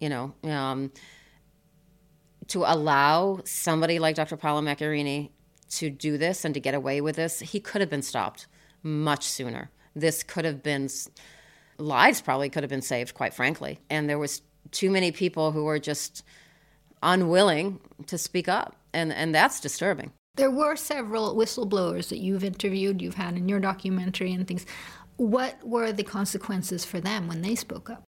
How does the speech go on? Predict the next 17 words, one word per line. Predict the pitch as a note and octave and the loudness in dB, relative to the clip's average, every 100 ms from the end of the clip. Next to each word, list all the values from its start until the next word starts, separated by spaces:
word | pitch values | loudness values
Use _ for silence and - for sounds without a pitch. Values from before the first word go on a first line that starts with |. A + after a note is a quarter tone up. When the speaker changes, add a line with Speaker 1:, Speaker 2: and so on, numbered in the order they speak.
| _ - | _ 2
Speaker 1:
The | |
whistleblowers, | A3 C4 D4 G#3+ E3 D#3 D#3 D3+ - - | 4 4 4 8 8 8 6 2 -4 0
um, | D#3+ D3 C#3+ C#3 B2+ - | 2 2 0 -2 -4 -2
and | D#3+ | 2
I | D3 C#3+ | 4 2
have, | D3 C#3 - | 0 -4 -4
have | - D3 C3+ | -4 -4 -4
become, | C#3 C#3+ C#3 C3+ - | -6 -4 -4 -6 -6
and | D3 D#3+ D#3 | 0 0 0
also | - D#3 D#3 | -2 -2 -2
Buse, | D3 C#3 C#3 B2+ | -4 -4 -4 -4
who | D3 | -4
did | C#3 C#3 | -6 -6
the | |
documentary. | C3 A#2+ C#3 C3 C3+ C3+ B2 B2+ C#3+ | -4 -4 -4 -6 -6 -6 -6 -6 -6
I | D3+ | -4
mean, | D3 | -2